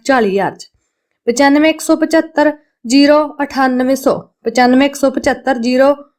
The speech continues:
ਅਠਾਨਵੇਂ ਸੌ। ਇਸ ਨੰਬਰ ਤੇ ਫੋਨ ਕਰਕੇ ਸਵਰਾਜ ਅੱਠ ਸੌ ਪਚਵੰਜਾ ਟਰੈਕਟਰ ਦੋ ਹਜ਼ਾਰ ਸੱਤ ਮਾਡਲ ਤਿੰਨ ਲੱਖ ਚਾਲੀ ਹਜ਼ਾਰ ਰੁਪਏ ਦੇ ਵਿੱਚ ਖਰੀਦ ਸਕਦੇ ਹੋ। ਬਾਕੀ ਕੰਡੀਸ਼ਨ ਤੁਹਾਡੇ ਸਾਹਮਣੇ ਮਾਲਕ ਵੀਰ ਨੇ ਫੁੱਲ ਗਾਰੰਟੀ ਦਿੱਤੀ ਜੀ।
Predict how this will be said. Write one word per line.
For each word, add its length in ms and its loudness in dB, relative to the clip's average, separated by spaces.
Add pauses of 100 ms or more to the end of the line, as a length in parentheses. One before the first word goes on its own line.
(160)
ਅਠਾਨਵੇਂ 440 0
ਸੌ। 180 0 (380)
ਇਸ 220 2
ਨੰਬਰ 280 4
ਤੇ 160 0
ਫੋਨ 240 0
ਕਰਕੇ 280 0
ਸਵਰਾਜ 500 0
ਅੱਠ 80 -2
ਸੌ 180 -2
ਪਚਵੰਜਾ 420 0
ਟਰੈਕਟਰ 400 0
ਦੋ 120 2
ਹਜ਼ਾਰ 160 2
ਸੱਤ 400 -4
ਮਾਡਲ 400 2 (640)
ਤਿੰਨ 180 4
ਲੱਖ 240 0
ਚਾਲੀ 280 2
ਹਜ਼ਾਰ 160 2
ਰੁਪਏ 180 -2
ਦੇ 60 -2
ਵਿੱਚ 220 -2
ਖਰੀਦ 240 0
ਸਕਦੇ 300 2
ਹੋ। 60 2
ਬਾਕੀ 240 -2
ਕੰਡੀਸ਼ਨ 360 -2
ਤੁਹਾਡੇ 240 2
ਸਾਹਮਣੇ 360 2
ਮਾਲਕ 300 0
ਵੀਰ 160 0
ਨੇ 80 2
ਫੁੱਲ 220 2
ਗਾਰੰਟੀ 380 0
ਦਿੱਤੀ 200 -4
ਜੀ। 160 0